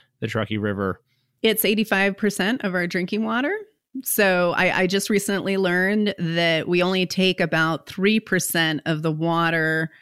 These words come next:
Speaker 2: out of the Truckee River for our eighty-five percent of our drinking water. But, you know, there you go. It's our lifeblood to this region. So you can't deny the importance of the Truckee River.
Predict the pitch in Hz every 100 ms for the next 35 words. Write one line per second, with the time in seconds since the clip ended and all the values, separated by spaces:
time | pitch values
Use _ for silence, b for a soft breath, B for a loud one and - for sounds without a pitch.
0 | b b - 175 208 185 180 175 170 165
1 | 151 147 160 175 208 202 - 196 185 175
2 | 156 - 165 - 175 170 160 - 165 156
3 | - 160 - 165 160 - 175 175 175 160
4 | - 151 156 160 151 151 - - 269 -
5 | _ _ _ _ - 160 185 262 240 240
6 | - - - 180 175 160 175 208 202 147
7 | 160 160 165 175 170 185 277 185 156 190
8 | 165 156 160 165 214 - 170 139 143 151
9 | - - 170 151 - 156 180 185 139 127
10 | 160 175 - - 147 151 151 151 - 156
11 | - 160 151 143 143 147 147 - 156 135
12 | 147 160 151 - 147 151 - 147 151 -
13 | 156 151 151 147 147 151 160 180